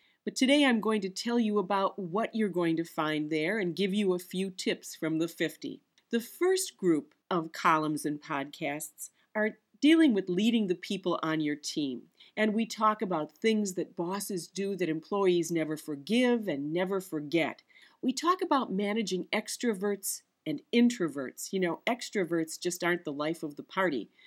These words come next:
They're people who think by talking. And introverts aren't wallflowers.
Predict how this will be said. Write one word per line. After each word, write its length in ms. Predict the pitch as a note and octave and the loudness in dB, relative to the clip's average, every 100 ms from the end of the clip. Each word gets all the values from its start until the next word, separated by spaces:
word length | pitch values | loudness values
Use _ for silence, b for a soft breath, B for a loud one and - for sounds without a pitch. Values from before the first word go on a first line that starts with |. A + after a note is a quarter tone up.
| B B | B B
They're 80 | G3+ | -8
people 580 | G3 - D#4 D#4 D#4 D4 | -6 0 2 2 0 0
who 160 | A#3 F#3 | -4 -6
think 480 | F#3 _ B3+ C4+ C4+ - | -8 _ 2 2 0 -4
by 140 | F#3 | -4
talking. 680 | F3+ - G3 F#3 F#3 - - B B G#3 | -4 -2 0 0 -4 -12 -14 B B -4
And 120 | G#3 | 2
introverts 640 | D4+ D#4+ D4 F3+ E3 D#3+ - G3 | 4 4 4 0 -2 -2 -8 -6
aren't 240 | A#3+ - | -6 -6
wallflowers. 920 | F3 F#3 G#3+ A#3+ - D#3+ C#3 C3+ - | -4 -2 0 -2 -4 -4 -4 -8 -12